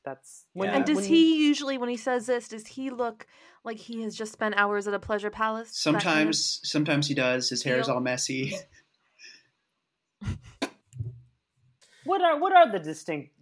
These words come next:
Speaker 1: visual cues then, I guess, maybe from Emily
Speaker 3: Like a
Speaker 1: as
Speaker 3: big
Speaker 1: as a pro-,
Speaker 3: smile.
Speaker 1: as a profiler?
Speaker 2: Big smile, messy
Speaker 1: Yeah.
Speaker 2: hair.
Speaker 1: Big smile, messy hair.
Speaker 3: Just kinda, like,
Speaker 4: Mm-hmm.
Speaker 3: relaxed shoulders and
Speaker 1: Yeah.
Speaker 4: Covered in semen.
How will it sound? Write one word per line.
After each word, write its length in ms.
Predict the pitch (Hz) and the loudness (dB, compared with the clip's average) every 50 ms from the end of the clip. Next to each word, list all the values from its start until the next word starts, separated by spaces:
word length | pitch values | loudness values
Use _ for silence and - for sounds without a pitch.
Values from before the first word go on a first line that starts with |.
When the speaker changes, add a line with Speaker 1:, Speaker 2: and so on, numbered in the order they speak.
| 135 127 127 | -20 -20 -8
Speaker 1:
visual 420 | 131 156 147 135 143 135 139 131 123 | -6 -6 -6 -6 -6 -6 -4 -6 -6
cues 420 | - - - 151 139 131 123 123 | -8 -8 -6 -6 -6 -6 -8 -8
then, 220 | 135 131 123 120 123 | -10 -10 -10 -10 -10
I 140 | 131 131 | -12 -8
guess, 340 | 127 131 120 117 - - - _ _ | -6 -6 -6 -8 -10 -16 -20 _ _
maybe 380 | 151 139 135 135 127 131 127 123 - - | -8 -8 -6 -6 -6 -8 -10 -12 -12 -10
from 500 | - 131 123 120 120 120 120 120 127 127 _ _ _ _ _ _ - _ _ | -8 -8 -6 -8 -10 -12 -16 -18 -20 -20 _ _ _ _ _ _ -20 _ _
Emily 180 | - 139 277 277 | -6 -4 -2 -2
Speaker 3:
Like 80 | 262 370 | 0 -2
a 60 | 370 | -2
Speaker 1:
as 40 | - | 0
Speaker 3:
big 140 | 320 339 - | -2 -2 -2
Speaker 1:
as 60 | 277 | -2
a 40 | 254 | -4
pro-, 80 | 269 | -6
Speaker 3:
smile. 380 | 269 294 302 294 285 269 277 277 | -4 0 2 2 4 4 4 2
Speaker 1:
as 60 | 269 269 | 2 2
a 20 | 269 262 262 262 269 254 254 247 | 2 2 4 4 2 2 0 -4
profiler? 320 | - - 113 113 - 113 113 | -6 -8 -6 -8 -8 2 4
Speaker 2:
Big 200 | 143 147 139 139 | 4 4 4 2
smile, 520 | - - 160 151 143 139 143 139 139 135 | 0 2 4 6 6 6 6 6 6 4
messy 340 | 131 127 135 143 139 - 143 | 6 6 4 4 4 2 0
Speaker 1:
Yeah. 60 | - | 2
Speaker 2:
hair. 440 | - - - 127 127 123 127 127 - - - - - - _ _ _ _ _ _ | 4 4 6 6 4 2 0 -4 -6 -10 -16 -18 -18 -20 _ _ _ _ _ _
Speaker 1:
Big 120 | 185 170 - | -12 -12 -10
smile, 300 | - 175 160 156 156 156 | -6 -2 -2 -2 0 -2
messy 300 | 156 147 147 - 160 143 | -2 -4 -4 -4 -6 -4
hair. 440 | 143 139 139 139 135 135 131 - _ _ _ - | -2 -2 -2 -2 -2 -4 -6 -10 _ _ _ -12
Speaker 3:
Just 120 | - - 147 | -4 -2 2
kinda, 140 | 147 415 392 | 4 6 6
like, 100 | 349 - | 4 4
Speaker 4:
Mm-hmm. 80 | - | 2
Speaker 3:
relaxed 400 | 226 214 220 220 226 220 - - | 2 4 6 6 6 4 0 -8
shoulders 760 | - 226 214 208 208 208 214 214 208 202 202 202 202 190 - - _ - | -4 -2 0 0 0 0 0 0 0 -2 -2 -6 -8 -12 -16 -20 _ -12
and 680 | - 214 196 185 185 180 175 175 170 175 175 170 170 - - - - _ | -8 -8 -6 -6 -6 -8 -8 -8 -10 -10 -12 -14 -16 -18 -20 -20 -20 _
Speaker 1:
Yeah. 280 | - 269 240 147 104 - - _ _ - | 0 2 2 2 2 -2 -10 _ _ -4
Speaker 4:
Covered 220 | 151 139 131 127 | -2 -2 0 -2
in 100 | 127 127 | -2 -4
semen. 480 | 127 - 139 131 123 123 123 123 123 | -2 -2 -2 0 0 -2 -2 -4 -6